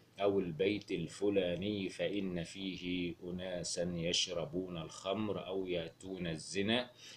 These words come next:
وتذكرهم بأسمائهم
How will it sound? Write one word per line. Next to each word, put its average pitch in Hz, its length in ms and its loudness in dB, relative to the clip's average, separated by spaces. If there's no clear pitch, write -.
وتذكرهم 95 1040 2
بأسمائهم 101 1040 2